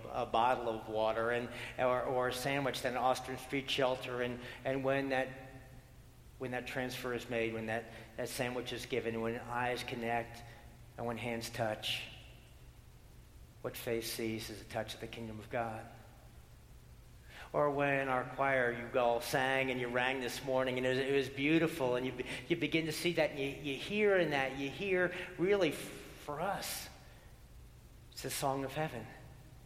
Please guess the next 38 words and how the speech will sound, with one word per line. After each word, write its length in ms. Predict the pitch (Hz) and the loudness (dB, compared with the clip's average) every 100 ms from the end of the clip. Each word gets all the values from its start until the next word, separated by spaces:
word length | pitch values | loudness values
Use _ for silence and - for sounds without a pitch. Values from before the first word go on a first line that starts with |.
| - - - - - - - | -18 -20 -20 -20 -18 -16 -4
And 100 | 156 | -2
it's 120 | 135 | 0
a 60 | 139 | 0
song 280 | - 160 160 | 4 4 4
of 120 | - | 4
heaven 280 | 156 151 147 | 2 2 -2
because 320 | 143 151 139 | 0 2 2
what 140 | 147 | 2
it 100 | 147 | 0
does 320 | 147 156 160 151 | 4 6 6 2
is 140 | 135 | -2
it 160 | 143 - | -2 0
comes 340 | 151 151 147 | -2 0 0
and 120 | 147 | -2
it 40 | 147 | 0
touches 360 | 156 156 147 | -2 -2 0
our 80 | 151 | 2
hearts 340 | 147 160 151 | 4 2 2
and 80 | 151 | 2
it 160 | 151 175 | 0 4
lifts 300 | 185 180 - | 4 4 4
us 180 | 165 180 | 2 4
up. 640 | 190 175 - - - - - - - - - - - - - - | 2 0 -4 -12 -16 -18 -18 -20 -20 -20 -20 -20 -20 -20 -18 -12
And 140 | 143 | -4
kind 200 | 151 147 | 0 0
of 80 | 135 | 2
wherever 280 | 139 147 151 | 2 4 2
we 80 | |
found 360 | 143 151 143 139 | 2 4 4 4
ourselves 600 | 135 131 143 143 135 135 | 4 2 4 4 4 2
earlier 400 | 143 139 135 131 | 2 4 4 4
on, 200 | 131 131 | 4 2
it 140 | 120 | -2
kind 160 | 131 127 | -4 -4
of 80 | 127 | -2
gives 220 | 123 117 | -4 -2
us 140 | 117 | -6
hope. 220 | - 101 | -6 -10